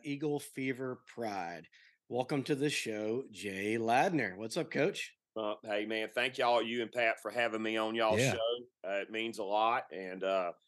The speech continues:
Speaker 2: uh, excited to talk Golden Eagles athletics, and in particular basketball. So thank y'all for having me on.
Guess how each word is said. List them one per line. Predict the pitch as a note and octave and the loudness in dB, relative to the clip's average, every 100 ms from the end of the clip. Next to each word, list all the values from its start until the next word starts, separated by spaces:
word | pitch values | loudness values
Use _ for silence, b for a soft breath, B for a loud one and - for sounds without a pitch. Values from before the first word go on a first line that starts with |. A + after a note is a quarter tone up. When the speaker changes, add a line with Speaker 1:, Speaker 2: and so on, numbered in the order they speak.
| _ _ _ - | _ _ _ -6
Speaker 2:
uh, | F#2 F#2 | 0 0
excited | G#2+ G2+ - G#2+ A2 G2+ | 0 0 2 2 2 -2
to | F#2+ | -6
talk | - A2+ A2 - _ _ _ _ _ - | 2 2 2 -2 _ _ _ _ _ -2
Golden | A#2 A#2 A#2+ | 0 2 0
Eagles | B2 A2+ A2+ - - | 0 0 -2 -4 -2
athletics, | A#2 A#2+ A#2+ C3 C3 - - | 0 0 0 2 2 0 -2
and | A2 A2 | -8 -6
in | A2 G#2+ | -6 -6
particular | - B2+ B2 C3 | -4 -2 0 -2
basketball. | A#2+ G#2 F2+ - F#2 E2+ D#2+ | 2 2 2 -2 -2 0 -2
So | - F2 | -4 -4
thank | A2 G#2+ A#2 | 0 0 2
y'all | G#2+ | 0
for | A2 | 2
having | G#2+ G2+ G2+ | 0 0 -2
me | G2+ | -2
on. | F#2 | -2